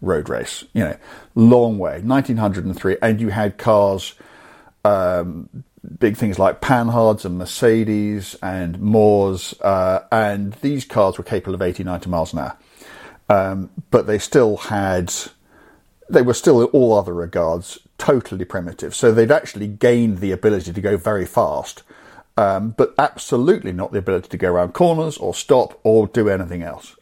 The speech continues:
Um, and that race was carnage. That was one race. I think eight people died in it, uh, including Marcel Renault,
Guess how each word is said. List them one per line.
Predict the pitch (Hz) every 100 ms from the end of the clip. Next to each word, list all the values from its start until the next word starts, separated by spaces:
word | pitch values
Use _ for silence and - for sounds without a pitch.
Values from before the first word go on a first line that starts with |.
| -
Um, | 101 95 95 95 - - - _ -
and | 117
that | 143 139
race | 107 104 98 -
was | 98 - _
carnage. | - - 92 85 64 -
That | 120 -
was | 107
one | 113 101
race. | 87
I | 95
think | 117 -
eight | 110 -
people | - 104 - 85 82 _ _ _ -
died | 90 85 82
in | 71
it, | - - - _ _ _ _ _ 95
uh, | 95 92 90
including | 120 110 175 120 110
Marcel | 117 113 - 110
Renault, | 113 131 101 73